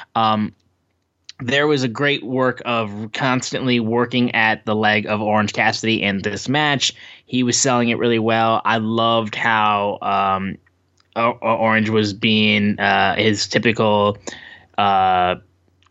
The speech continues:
snark, not, not snark, but, like, when he was in the corner and he was posing, uh, I, like, on the side, I loved that.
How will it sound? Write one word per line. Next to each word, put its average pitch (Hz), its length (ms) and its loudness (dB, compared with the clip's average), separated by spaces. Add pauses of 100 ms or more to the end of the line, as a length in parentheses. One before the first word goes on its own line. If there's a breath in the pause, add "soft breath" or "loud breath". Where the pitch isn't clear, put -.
(220)
snark, 127 460 0
not, 147 240 0
not 196 180 -2
snark, 120 300 -2
but, 147 120 0
like, 131 200 0
when 139 120 2
he 147 100 0
was 143 140 0
in 139 140 -2
the 131 60 0
corner 131 340 0
and 123 100 2
he 120 60 2
was 120 160 0
posing, 117 560 0
uh, 107 460 2
I, 101 80 2 (180)
like, 107 160 0
on 110 180 0
the 104 60 0
side, 107 340 0
I 98 100 0
loved 104 360 -2
that. 104 420 0